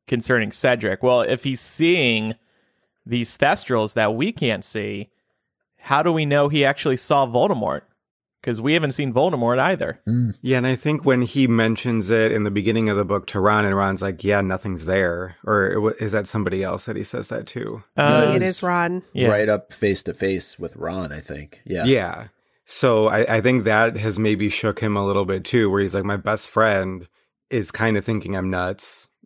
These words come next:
Speaker 3: <laughs> So maybe I just shouldn't say anything to anybody and figure it out later.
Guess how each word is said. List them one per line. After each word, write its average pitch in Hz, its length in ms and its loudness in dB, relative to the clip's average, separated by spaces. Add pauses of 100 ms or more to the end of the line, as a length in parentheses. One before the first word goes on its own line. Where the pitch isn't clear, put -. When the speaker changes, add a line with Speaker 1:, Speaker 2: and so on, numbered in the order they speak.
(100)
Speaker 3:
<laughs> 147 300 0
So 107 640 0
maybe 107 260 2
I 117 40 2
just 127 200 -4
shouldn't 127 500 -4
say 107 220 0
anything 101 320 0
to 120 60 2
anybody 98 440 0
and 101 460 -6 (120)
figure 107 260 0
it 110 60 4
out 110 140 2
later. 95 380 -2